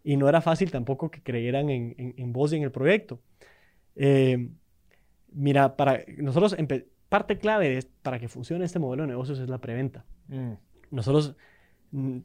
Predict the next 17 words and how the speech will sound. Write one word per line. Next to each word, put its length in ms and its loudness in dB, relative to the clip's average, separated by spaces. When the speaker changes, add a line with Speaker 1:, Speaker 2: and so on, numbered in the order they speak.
Speaker 1:
te 100 -2
diría 240 4
que 100 0
fuimos 260 4
los 120 4
primeros 480 4
en 120 2
Guate 260 2
en 120 2
hacer 220 0
una 260 2
preventa 840 0
exitosa 640 -2
para 140 -2
abrir 140 -2
un 80 0
gimnasio. 440 0